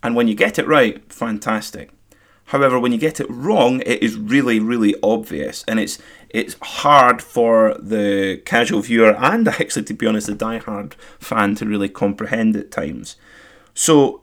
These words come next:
if you look at, at Le Mans, two, there's a few examples, particularly Aston Martin. So Aston Martin in twenty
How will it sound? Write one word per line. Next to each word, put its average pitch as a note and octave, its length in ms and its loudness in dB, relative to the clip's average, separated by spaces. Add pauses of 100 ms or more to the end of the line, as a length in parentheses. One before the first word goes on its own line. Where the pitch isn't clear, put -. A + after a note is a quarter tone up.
if - 100 -20
you D#3 80 0
look A#3+ 240 0
at, - 240 0 (400)
at F3+ 220 4
Le C3+ 80 4
Mans, G#2+ 500 4
two, D3+ 300 2
there's B2 160 2
a B2+ 80 6
few D3+ 320 0
examples, G#2 640 0 (340)
particularly A3+ 500 0
Aston D#3+ 420 -4
Martin. B2+ 720 -4 (800)
So - 160 -8
Aston E3+ 300 -6
Martin D3 320 2
in A#2 100 2
twenty B2 400 -4